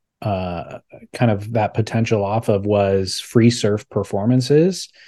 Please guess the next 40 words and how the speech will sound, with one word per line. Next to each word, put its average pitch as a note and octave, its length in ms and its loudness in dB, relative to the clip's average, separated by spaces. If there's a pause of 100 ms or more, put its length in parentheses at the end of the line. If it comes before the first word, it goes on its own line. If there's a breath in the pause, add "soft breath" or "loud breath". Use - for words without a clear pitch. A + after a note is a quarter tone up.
(460 soft breath)
of A2+ 120 2
which A2+ 380 4
have A#2 140 -2
been A2 120 4
incredible. A2+ 840 0
And A2 140 -2
she's A2+ 160 2
always, A2+ 480 4
she's A#2+ 200 -2
kind C3+ 200 2
of G#2 120 -4 (300)
tracking A2 480 2
swells. A#2 560 0
So A#2 60 -2
you'll G#2 100 0
find G#2+ 320 -2
her G#2+ 80 0
at G2+ 180 -2
Kandui. G2+ 680 0
You'll G2 140 -2
see G#2+ 240 -2
her G2 260 -2 (600 soft breath)
obviously G#2 460 2
in G2 80 -4
Hawaii, G2+ 480 2
all G#2+ 240 2
over G#2 160 0
the G#2 80 0
world. G2 460 0 (560 soft breath)
So A2 480 6
kudos E3 400 10
to C3+ 120 4
her. C3 220 6
And B2+ 220 2
then A#2 240 4
for A#2 240 0
being B2+ 380 4
in B2 100 6
this A#2+ 160 2
competition A#2+ 800 0